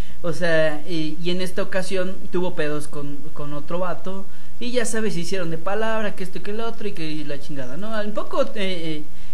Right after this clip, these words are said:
poco avanzó que ya se querían poner en la madre. <laughs> Ahora, después de un tiempo, mi amigo realmente, pues, ya no aguantó este desmadre,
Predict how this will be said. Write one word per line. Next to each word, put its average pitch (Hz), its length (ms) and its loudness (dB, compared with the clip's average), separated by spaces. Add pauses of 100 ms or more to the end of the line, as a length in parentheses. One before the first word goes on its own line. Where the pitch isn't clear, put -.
(140)
poco 285 240 0
avanzó 233 400 0
que 233 120 0
ya 214 100 0
se 214 140 0
querían 185 240 0
poner 175 240 0
en 165 100 0
la 139 80 0
madre. 123 200 0 (280)
<laughs> 180 100 2 (440)
Ahora, 139 320 0 (400)
después 233 460 0
de 262 80 0
un 240 80 0
tiempo, 233 580 2
mi 170 100 0
amigo 185 420 0
realmente, 160 500 0
pues, 139 280 0
ya 190 160 0
no 185 280 0
aguantó 143 460 0
este 151 240 0
desmadre, 180 600 0